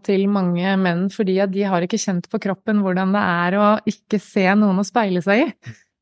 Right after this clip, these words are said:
eh, på samme måte som det vi kvinner, eh, opplever i en del settinger. Ehm, bare sånn i vår verden, da, så er jo noe av det jeg har sagt til Anja, er jo at det irriterer meg at alle sånne motivasjonstaler i sport er mannestemmer.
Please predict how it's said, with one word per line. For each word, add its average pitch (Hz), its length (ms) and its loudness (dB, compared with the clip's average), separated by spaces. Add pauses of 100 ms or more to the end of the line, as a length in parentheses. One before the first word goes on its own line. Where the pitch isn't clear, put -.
(100)
eh, 220 240 2
på 220 160 -2
samme 208 260 2
måte 202 360 -2
som 208 200 0
det 208 200 0
vi 208 160 0
kvinner, 190 500 0
eh, 196 340 -2
opplever 190 500 -2
i 202 60 0
en 202 100 0
del 196 280 -2
settinger. 214 480 2 (600)
Ehm, 202 760 0 (760)
bare 226 240 4
sånn 208 220 2
i 208 240 4
vår 190 260 4
verden, 196 380 2
da, 294 80 4
så 240 160 -2 (160)
er 214 140 2
jo 214 100 2
noe 196 140 0
av 196 40 0
det 196 120 2
jeg 185 100 2
har 185 160 0
sagt - 240 -8
til - 80 -2
Anja, 180 220 -4 (100)
er 175 80 -4
jo 180 140 -2
at - 100 -20
det 214 140 -2
irriterer 170 520 -2
meg 190 140 0
at 208 100 -2
alle 175 160 2
sånne 175 220 0
motivasjonstaler 180 1040 -2
i 196 80 2
sport - 560 -10 (260)
er 190 140 2
mannestemmer. 185 880 4